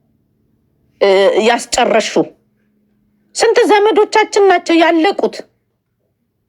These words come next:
የእናንተን ፉገራ በመስማት ማለት ነው። አንቺ ከዮኒ ጋር ተስማምተሽ እንደሆነ፣ አ፣ ወሽመጣችንን እኮ የቆረጥሽ እኮ ከዮኒ ጋር እየተነጋገርን ነው ስንሰራ የነበረው።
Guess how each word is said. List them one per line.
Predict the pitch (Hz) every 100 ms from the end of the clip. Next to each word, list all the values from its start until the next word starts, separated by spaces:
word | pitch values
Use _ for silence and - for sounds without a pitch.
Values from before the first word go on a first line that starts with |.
| _ _
የእናንተን | - 226 269 285 311 302 285
ፉገራ | 285 240 175 254 247
በመስማት | 214 202 196 196 208 370
ማለት | 381 226 185
ነው። | 170 - _ _ _ _ _ _ _ _ _ _ _ _ _ _ _ _ _ _ _ _ _
አንቺ | 208 269 392
ከዮኒ | 392 403 381
ጋር | 359 453
ተስማምተሽ | - 381 370 370 381 415 -
እንደሆነ፣ | 349 320 370 403 453 640 762 - _ _ _
አ፣ | 254
ወሽመጣችንን | - 302 311 330 339 359 - 427 359 359
እኮ | 359
የቆረጥሽ | 349 359 349 359 339 -
እኮ | 415 466
ከዮኒ | - 370 349 359
ጋር | 302 508
እየተነጋገርን | 359 302 349 349 339 339 320 262 339 330
ነው | 311
ስንሰራ | 311 330 320 320 311
የነበረው። | 294 277 240 269